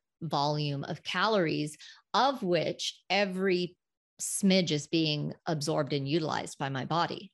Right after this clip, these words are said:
<laughs> right? So that's one thing. And then the other thing is the person's digestive capability,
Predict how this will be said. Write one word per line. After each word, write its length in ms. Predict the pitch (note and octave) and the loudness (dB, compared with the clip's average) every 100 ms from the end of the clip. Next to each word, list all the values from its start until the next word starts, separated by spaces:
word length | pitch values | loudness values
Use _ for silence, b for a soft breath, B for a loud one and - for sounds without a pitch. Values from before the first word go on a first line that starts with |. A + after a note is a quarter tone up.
| _ | _
<laughs> 80 | |
right? 400 | F3+ D#3 F#3+ G#3+ - B B B B | 0 4 4 2 -6 B B B B
So 340 | - - F3+ E3+ | -6 0 2 4
that's 360 | F3 G#3 - - | 2 0 -2 -8
one 280 | - F3+ E3+ | -2 0 0
thing. 240 | F#3 E3 E3 | 0 0 0
And 220 | G3 F3+ | 0 2
then 120 | F3+ | 2
the 120 | F#3+ | 4
other 160 | B3+ D4 | 2 0
thing 200 | A3 F3+ | 0 -2
is 100 | E3 | -2
the 60 | |
person's 380 | F3 - D3+ D#3 | -8 -8 -6 -6
digestive 500 | - E3 D4+ - A#3+ | -4 -2 -2 -2 -8
capability, 720 | - D3+ - C3+ E2+ - F#3+ | -6 -6 -4 -8 -8 -10 -18